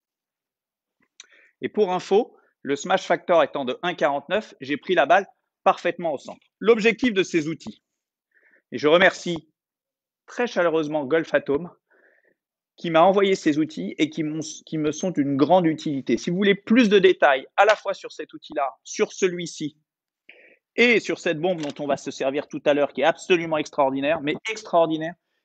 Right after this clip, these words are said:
n'hésitez pas, je suis sûr que Antoine Leleu, qui est le responsable de la société Golf Atom, euh, est sur le live. Posez-lui toutes les questions que vous voulez, le prix, où, où vous pouvez les trouver, il vous aidera. C'est quelqu'un de formidable qui vous aidera avec grand plaisir.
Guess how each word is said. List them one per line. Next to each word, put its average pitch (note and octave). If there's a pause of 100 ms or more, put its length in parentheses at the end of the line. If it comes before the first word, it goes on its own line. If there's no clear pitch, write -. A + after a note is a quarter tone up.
n'hésitez E3+
pas, F#3+
je E3+
suis D#3+
sûr F#3
que D#3+
Antoine F3+
Leleu, D#3+
qui -
est -
le B2
responsable F3+
de C#3
la C#3+
société D3
Golf D3+
Atom, D3+ (800)
euh, A#2+ (180)
est G3+
sur F#3+
le F3+
live. E3+ (560)
Posez-lui G3+
toutes G3
les F#3
questions F3
que E3+
vous D#3+
voulez, E3+
le F#3
prix, F3+ (260)
où, F#3
où G3
vous E3+
pouvez E3
les D#3+
trouver, F3
il D3
vous D3
aidera. D#3
C'est -
quelqu'un C#3+
de C#3
formidable D#3+
qui D3+
vous B2+
aidera C#3
avec B2+
grand -
plaisir. -